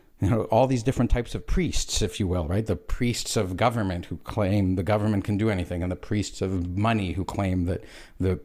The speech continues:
corporations can buy everything, and, and the priests of science who say, "We've already figured out exactly, we know that the universe will die a heat death in ten to the one hundred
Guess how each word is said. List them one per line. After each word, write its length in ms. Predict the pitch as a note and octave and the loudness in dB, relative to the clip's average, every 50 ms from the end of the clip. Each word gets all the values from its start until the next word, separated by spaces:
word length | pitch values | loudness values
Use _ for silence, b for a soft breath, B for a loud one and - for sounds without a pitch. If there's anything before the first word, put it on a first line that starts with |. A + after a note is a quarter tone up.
| - - | -10 -10
corporations 560 | - - A#2 G#2 - G#2 G#2 G2 - G2+ F#2 - | -4 -2 -2 0 2 0 0 0 0 -2 -2 0
can 140 | - G2 | 0 0
buy 240 | F#2 G#2 A2 A2 G2+ | 2 4 4 4 2
everything, 420 | F#2+ F2 E2 E2+ - - F#2 F2+ G2 | 2 -2 -4 -4 -2 -2 0 0 0
and, 140 | G2 G2+ | 0 0
and 160 | - G#2 G2 F#2+ | 0 -2 -2 -2
the 40 | |
priests 380 | - - - A#2+ A2+ - - - | -2 -2 -2 -2 -2 -2 -4 -4
of 100 | C#3+ B2+ | -4 -2
science 540 | - - A2+ A#2 D3 - G2+ D#2+ - G2 - | 0 0 2 2 2 0 0 -2 -4 -6 -6
who 100 | - F#2+ | -4 -4
say, 200 | - - G2+ G#2 | -2 0 0 0
"We've 220 | G2+ G2+ A#2 B2+ C3+ | 2 2 2 2 2
already 300 | C3 C#3 C#3+ D3 D3 D3 | 2 2 2 2 0 0
figured 300 | - C#3 C3 B2 C3+ C3+ | -2 -2 -2 0 2 2
out 160 | D3 D#3 B2 | 2 2 0
exactly, 480 | F#2+ E2+ E2+ A2 A2 A#2 - - A#2 A2 B B B B B | 0 -2 0 0 0 0 0 -2 -6 -6 B B B B B
we 300 | B B2 D3 F#3 G3+ G#3 | B 2 2 4 4 4
know 760 | G3+ F#3+ D3+ C3+ C#3 C#3 C#3 C#3 C#3+ C3+ C3+ C3 C3 B2+ B2 B B B B B | 4 4 4 6 6 6 6 4 4 4 4 2 2 0 -2 B B B B B
that 120 | G2+ E2 | -4 -2
the 80 | G2 G2 | 0 0
universe 500 | G#2 C#3+ D#3 D3+ C#3 B2 C3+ C3 - F#2+ | 2 4 4 4 2 2 2 0 0 0
will 100 | G2 F#2+ | -2 0
die 240 | F2 A#2 A#2+ A#2 | 2 2 2 4
a 80 | A2 F#2+ | 2 2
heat 300 | D#2+ - A2 A#2 A2+ - | 2 2 0 0 0 0
death 400 | - G#2+ G#2 G#2 G#2+ - - - B B B B B B | 0 2 2 2 0 -2 -6 -14 B B B B B B
in 340 | F#2+ F2+ F2 E2+ E2+ F2+ | 0 2 2 2 0 0
ten 400 | F2 - - B2+ C3 C3 C3 A#2+ A2 | 2 2 2 2 2 2 0 -2 -2
to 120 | - A2+ | -4 -4
the 80 | - G2 | -2 0
one 220 | G#2 A2 A2 G2 | 2 2 2 2
hundred 340 | G#2 G#2+ G2 G2+ G2+ F#2+ | 2 2 2 2 0 -2